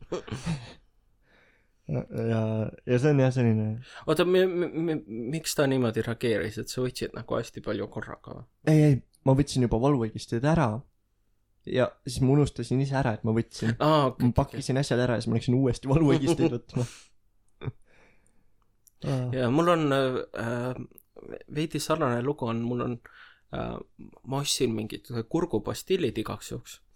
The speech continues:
Speaker 1: Aga need, äh, olid nii maitsvad mingi sidruni meega, et ma võtsin mingi suht iga kümne minuti tagant. <laughs> Mis ei ole, ma vaatasin hiljem paki pealt, ei ole vist kõige targem, sest seal oli vist mingi neli kuni kuus korda päevas, mul läks, äh,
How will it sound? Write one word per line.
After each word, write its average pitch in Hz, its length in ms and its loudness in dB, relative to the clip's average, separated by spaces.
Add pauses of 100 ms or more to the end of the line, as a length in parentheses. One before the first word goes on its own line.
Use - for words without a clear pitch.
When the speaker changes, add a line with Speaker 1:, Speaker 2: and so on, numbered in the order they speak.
(300)
Speaker 1:
Aga 120 380 2
need, 139 280 2
äh, 127 220 6
olid 123 420 2 (140)
nii 151 200 2
maitsvad 143 540 0
mingi 110 540 -4
sidruni 107 840 -2
meega, 123 540 0 (320)
et 117 180 0
ma 131 160 2
võtsin 131 320 0
mingi 117 320 2
suht 135 320 -2
iga 123 200 0
kümne 120 360 2
minuti 117 320 2
tagant. - 540 2 (640)
<laughs> - 640 -16
Mis 151 160 0
ei 156 80 6
ole, 156 220 6 (320)
ma 143 240 0
vaatasin 139 420 2
hiljem 127 320 2
paki 123 320 0
pealt, 107 280 -2
ei 113 100 4
ole 107 180 2
vist 107 220 -6 (400)
kõige 113 340 0
targem, 101 480 -4
sest 117 240 -8
seal 117 160 2
oli 107 160 0
vist 113 180 -6
mingi 110 220 -2
neli 123 320 4
kuni 107 240 0
kuus 113 320 -6
korda 113 320 -2
päevas, 113 460 -2
mul 113 180 -8
läks, - 320 -12
äh, 147 220 -12